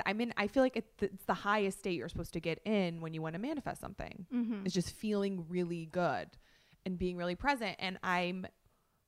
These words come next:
Speaker 1: I've done that two days in a row. And both of those two days, either, like,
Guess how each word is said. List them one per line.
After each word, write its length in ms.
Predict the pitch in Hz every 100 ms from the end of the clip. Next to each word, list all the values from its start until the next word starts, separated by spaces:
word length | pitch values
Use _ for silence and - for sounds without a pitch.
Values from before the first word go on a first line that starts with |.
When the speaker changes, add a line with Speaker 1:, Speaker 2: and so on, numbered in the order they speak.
| _ _ _ _ _ _ 202
Speaker 1:
I've 260 | 196 180
done 240 | 214 240 226
that 220 | 175 -
two 200 | - 233
days 200 | 277 294
in 80 | 302
a 60 |
row. 480 | 277 277 220 185 180 -
And 220 | 180 170
both 300 | 185 202 - -
of 160 | 180
those 200 | 190 180
two 220 | - 214 185
days, 600 | 185 170 156 151 160 - _ _ _ _ _ _ _ _ _ _ _ -
either, 300 | 196 185 175
like, 240 | 160 -